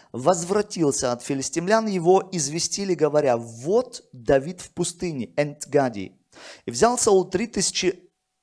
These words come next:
отборных мужей из всего Израиля и пошел искать Давида и людей его по горам,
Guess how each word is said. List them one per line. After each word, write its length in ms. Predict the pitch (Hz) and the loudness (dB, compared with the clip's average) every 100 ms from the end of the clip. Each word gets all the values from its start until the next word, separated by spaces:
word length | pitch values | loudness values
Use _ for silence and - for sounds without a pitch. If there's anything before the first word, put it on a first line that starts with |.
| _ _ | _ _
отборных 840 | 147 127 123 123 196 202 214 220 | -2 -2 -4 6 6 6 0 -2
мужей 580 | 214 220 135 135 139 147 - - - | -2 -4 4 4 4 0 -14 -20 -8
из 200 | 156 - | -4 -4
всего 520 | - - 269 165 220 | -2 0 2 2 2
Израиля 500 | 214 160 147 135 131 | 0 0 4 4 4
и 200 | - - | 0 -4
пошел 480 | 151 151 - 233 240 170 | -2 -2 0 2 2 0
искать 440 | - - 160 127 | -4 0 -2 0
Давида 440 | 135 135 185 160 | 0 0 -2 0
и 180 | 139 151 | 0 0
людей 380 | 139 139 127 175 | -4 -4 -2 -2
его 520 | 160 156 139 147 131 - - _ - | 0 -2 2 0 0 -8 -20 _ -2
по 120 | 131 | 0
горам, 540 | 127 131 147 151 156 | 2 2 2 0 -2